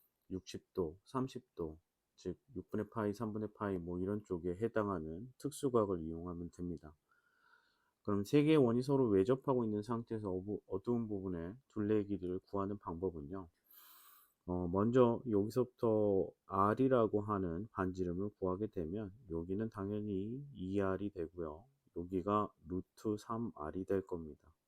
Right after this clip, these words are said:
그럼 똑같은 개념으로 보게 되면 옆에 있는 원과 연결해 보면 이쪽은 이 알이 될 거고요.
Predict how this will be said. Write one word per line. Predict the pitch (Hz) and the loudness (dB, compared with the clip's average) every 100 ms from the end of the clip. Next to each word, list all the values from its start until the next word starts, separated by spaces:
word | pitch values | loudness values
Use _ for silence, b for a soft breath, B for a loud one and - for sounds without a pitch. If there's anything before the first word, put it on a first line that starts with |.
| _ b b b b b b b b | _ b b b b b b b b
그럼 | - 117 107 | -2 0 4
똑같은 | 143 143 156 156 147 | 4 6 2 4 2
개념으로 | 120 107 104 98 95 | 4 2 2 2 0
보게 | 85 82 85 | -2 -2 -2
되면 | 87 98 123 131 - | 0 0 0 0 0
옆에 | 92 - 107 | -2 -2 -4
있는 | 95 92 87 85 | -2 -2 -4 -4
원과 | 95 95 95 92 85 | -4 -2 -2 0 0
연결해 | 90 87 90 85 | -2 -2 -2 -4
보면 | 85 85 107 131 135 - | -8 -10 -4 -2 -4 -8
이쪽은 | 85 - 78 78 80 | -20 -16 -14 -10 -6
이 | 95 | -2
알이 | 101 90 82 | 0 -2 -6
될 | 71 69 | -10 -12
거고요. | 73 67 - 80 131 | -12 -16 -8 -6 -6